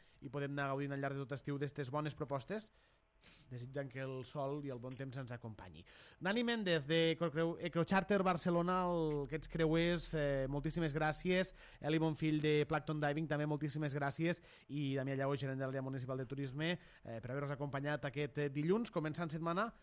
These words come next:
amb vistes a Sant Pere i arrencar també ja del fort de l'estiu a l'Ametlla de Mar. Que sigui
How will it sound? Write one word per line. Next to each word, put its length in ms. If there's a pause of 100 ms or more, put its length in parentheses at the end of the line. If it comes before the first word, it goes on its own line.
(180)
amb 220
vistes 220
a 100
Sant 160
Pere 380
i 120
arrencar 500
també 280
ja 180
del 140
fort 320 (240)
de 140
l'estiu 500
a 60
l'Ametlla 260
de 120
Mar. 280 (260)
Que 300
sigui 280